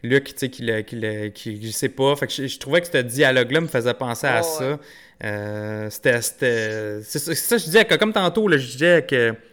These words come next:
Speaker 1: les, les dialogues étaient bons, c'était juste que, que il ma-, il manquait de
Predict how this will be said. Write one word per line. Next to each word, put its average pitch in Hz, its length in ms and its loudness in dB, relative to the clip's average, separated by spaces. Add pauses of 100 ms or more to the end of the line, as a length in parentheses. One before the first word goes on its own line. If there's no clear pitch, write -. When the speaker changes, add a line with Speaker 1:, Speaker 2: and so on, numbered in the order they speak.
(200)
Speaker 1:
les, 139 220 4
les 151 220 2
dialogues 202 400 2
étaient 139 240 2
bons, 147 200 0
c'était 127 200 -2
juste 160 160 -4
que, 123 160 2 (680)
que 127 260 -4
il 135 120 -4
ma-, 147 140 -2
il 143 100 -2
manquait 165 300 2
de - 40 -8